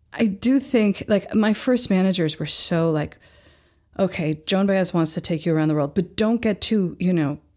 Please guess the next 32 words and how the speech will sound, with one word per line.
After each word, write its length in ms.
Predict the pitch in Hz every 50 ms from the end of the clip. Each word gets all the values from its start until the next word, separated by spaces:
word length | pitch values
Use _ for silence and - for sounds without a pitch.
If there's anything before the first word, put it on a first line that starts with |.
| _ _
don't 160 | 208 226 220
get 160 | - 240 -
conceited." 520 | - - 170 - - 190 175 147 135 - - -
<laughs> 40 | - - - - -
Like, 160 | - 359 359 - - 359 359
there 120 | - 262 -
was 140 | - -
always 320 | 254 277 320 - 247 240 -
this, 220 | 302 233 226 -
like, 260 | - 214 208 214 208
"Uh-oh, 680 | 214 208 - - - 254 277 269 214 - - - 180 180
Dar's 320 | 175 - 185 196 202 196 175
gonna 180 | 196 180 180
go 100 | 175 180
off 160 | 180 180 170 165
the 100 | 196 190
rails." 440 | 185 185 180 175 170 160 156 - - - - -
I'm 100 | - 226
like, 160 | 220 226 - -
"Really? 380 | 214 202 220 240 262 294 277 220
Me? 400 | 196 202 202 208 247 269 254 - -
This 300 | 170 180 240 269 254 -
haircut? 500 | - 254 240 240 240 - 247 - - - -
This 260 | - 156 175 202 -
person?" 500 | - 220 233 254 226 226 247 262 302 302 - - - - - - - - - - _
But 420 | 214 226 226 208 196 - - - _ - -
I 160 | - 214 202
think 320 | 185 - - 285 269 254 -
that 140 | 170 160 -
probably 760 | - 202 196 208 202 196 185 180 170 165 165 160 170 190 - _ _ _ _ _ _ -
helped, 480 | - 196 190 170 - - - - - - _ _
and 400 | 214 196 180 170 165 165 156 -